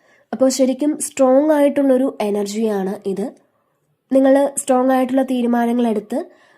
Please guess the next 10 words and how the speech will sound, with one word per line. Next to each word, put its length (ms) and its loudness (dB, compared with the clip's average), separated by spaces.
മുന്നോട്ട് 340 0
പോകുന്നു 460 0
എന്നുള്ളതാണ്. 640 -2
അതുപോലെ 440 4
തന്നെ 320 2
മറ്റുള്ളവർക്ക് 640 2
നിങ്ങളെ 360 2
അനുസരിക്കേണ്ട 640 2
ഒരു 420 0
സാഹചര്യം, 680 -4